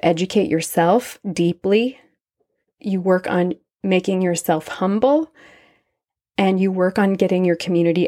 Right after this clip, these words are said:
educated and humble as well. And then use it <laughs> to help us work together and to create a system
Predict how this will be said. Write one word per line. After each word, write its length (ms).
educated 640
and 180
humble 540
as 200
well. 320
And 180
then 460
use 420
it 280
<laughs> 120
to 140
help 300
us 160
work 380
together 440
and 220
to 80
create 560
a 100
system 640